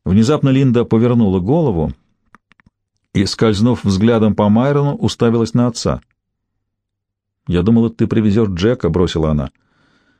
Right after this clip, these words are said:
«Он не закончил раунд». Женщина указала на телевизор. «Он на восемнадцатом ударе.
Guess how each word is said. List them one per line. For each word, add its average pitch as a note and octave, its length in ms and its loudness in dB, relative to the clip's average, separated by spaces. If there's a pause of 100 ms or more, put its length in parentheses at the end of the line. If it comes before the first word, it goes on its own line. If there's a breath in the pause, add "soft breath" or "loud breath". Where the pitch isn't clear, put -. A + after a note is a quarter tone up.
(420)
«Он G#2 200 2
не A#2+ 80 2
закончил C3 560 -2
раунд». C#2+ 520 -4 (800)
Женщина A2 560 0
указала G#2 640 0
на G2 120 0
телевизор. A2+ 640 0
«Он B2+ 260 0
на B2 80 0
восемнадцатом A#2+ 880 0
ударе. F#2 440 -2